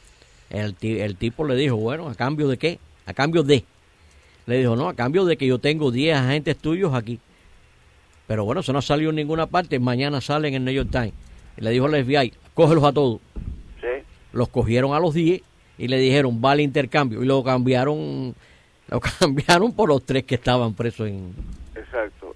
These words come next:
Speaker 2: ¿Sabe?
Speaker 1: en
Speaker 2: Estoy usando un programa que se llama Video Nuclear.
Speaker 1: ¿Ah, sí?
Speaker 2: Sí,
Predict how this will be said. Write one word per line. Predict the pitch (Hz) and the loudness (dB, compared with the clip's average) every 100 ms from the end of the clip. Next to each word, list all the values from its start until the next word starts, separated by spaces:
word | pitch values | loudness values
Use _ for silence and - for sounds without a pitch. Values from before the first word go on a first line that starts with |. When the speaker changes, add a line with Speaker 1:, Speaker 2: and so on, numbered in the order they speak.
| - | -6
Speaker 2:
¿Sabe? | 151 170 | 2 4
Speaker 1:
en | 147 | 4
Speaker 2:
Estoy | 151 165 | 2 2
usando | 165 175 | 2 2
un | 170 | 0
programa | 156 160 170 156 | 0 0 0 -2
que | 135 | -4
se | 127 | -2
llama | 143 156 139 | -2 0 0
Video | 123 139 143 | 0 -2 -4
Nuclear. | 127 139 127 98 - _ _ _ _ _ | -6 -6 -6 -6 -10 _ _ _ _ _
Speaker 1:
¿Ah, | 123 | -8
sí? | 120 147 143 - - - - | -4 -6 -8 -16 -20 -20 -10
Speaker 2:
Sí, | 113 95 | -6 -6